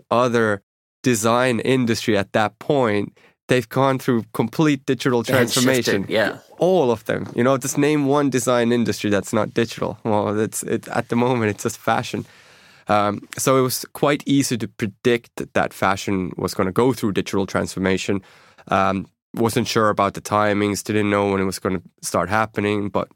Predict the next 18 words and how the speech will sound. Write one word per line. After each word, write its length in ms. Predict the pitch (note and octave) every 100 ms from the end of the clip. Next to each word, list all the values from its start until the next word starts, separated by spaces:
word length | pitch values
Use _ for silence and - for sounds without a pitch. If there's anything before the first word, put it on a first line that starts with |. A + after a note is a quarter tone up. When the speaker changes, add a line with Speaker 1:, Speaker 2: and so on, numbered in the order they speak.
| _ -
Speaker 1:
s-, 180 | -
when 200 | - G#2
speaking 340 | - C#3 A#2+ A2+
with 100 | G2+
fashion 380 | A#2 A2 - A2+
brands, 400 | A#2 A2 G#2 A2
it 100 | G2+
was 140 | G2
quite 400 | - - G#2+ G#2 _
clear 640 | - A2+ A2 G#2+ G2+ G2 - - _ _ _ -
that 320 | G2+ F#2 - - -
they 160 | G#2+ G#2
needed 340 | G2 G2+ F#2
digitization. 800 | F2+ - - F2+ F2+ F2 - F2+
They 140 | F#2+ F#2+
really 280 | G2+ G2+
needed 340 | G2+ G2 F#2+ -
to, 220 | -